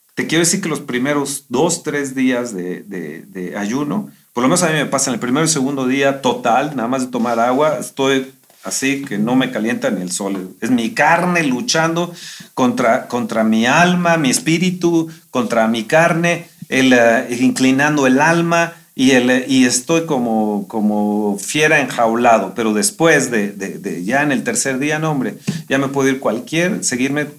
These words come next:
muchos días en oración. Pero, hija, es una bendición el ayuno, es un arma espiritual.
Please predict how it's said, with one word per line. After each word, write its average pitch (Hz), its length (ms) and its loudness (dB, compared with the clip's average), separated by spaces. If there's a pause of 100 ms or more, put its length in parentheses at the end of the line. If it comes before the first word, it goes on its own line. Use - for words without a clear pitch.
(120)
muchos 151 760 0 (100)
días 127 480 0 (480)
en 113 280 -2 (280)
oración. 101 580 -2 (240)
Pero, 165 320 0 (160)
hija, 185 380 0 (380)
es 185 200 2
una 254 180 2
bendición 170 600 2
el 156 100 2
ayuno, 156 480 0
es - 160 0
un 202 100 6
arma 240 280 4
espiritual. 190 640 -2